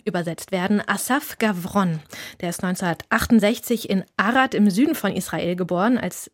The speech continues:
Kind britischer Einwanderer, hat dann in London und in Vancouver später studiert und sogar englischsprachige Autoren wie J D Salinger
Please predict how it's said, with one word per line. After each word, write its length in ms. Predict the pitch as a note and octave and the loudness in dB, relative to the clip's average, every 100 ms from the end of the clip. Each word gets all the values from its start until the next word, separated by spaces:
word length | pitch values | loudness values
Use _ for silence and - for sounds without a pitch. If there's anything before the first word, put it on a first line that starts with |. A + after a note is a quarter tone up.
| - F3+ - | -14 -14 -12
Kind 320 | - A3 A#3 | 0 2 2
britischer 560 | - F#3+ A3+ - G3 F3 | 0 -2 -2 -2 -2 -2
Einwanderer, 640 | - F#3+ B3 C4+ C#4 C#4 C4+ - - - - | -2 2 2 2 2 2 0 -4 -12 -12 -6
hat 180 | - G3+ | -4 0
dann 160 | F#3+ | 2
in 320 | F#3+ F#3+ F#3+ - | 2 2 2 2
London 420 | G3 F#3 A#3 B3+ | 2 4 6 6
und 140 | G#3+ G3+ | 4 2
in 160 | F#3+ | 0
Vancouver 480 | F3+ G3 D4+ D4 A#3+ | 0 -2 0 0 0
später 300 | A#3+ A#3+ A#3 | 0 -2 0
studiert 340 | G#3 A3 C4+ E4+ | -2 0 0 0
und 180 | C#4+ | 0
sogar 280 | D4 A3+ A#3 | 0 0 -2
englischsprachige 840 | - B3+ C#4 - - A3 B3 A3 - | 0 0 0 -2 -2 -2 -2 -4 -2
Autoren 420 | F#3+ - G#3+ A3+ | -4 0 4 4
wie 80 | G3+ | 2
J 280 | F3 F3+ F#3 | -2 -2 -2
D 60 | |
Salinger 540 | G3 - F#3+ G3+ F#3 | -2 0 2 2 0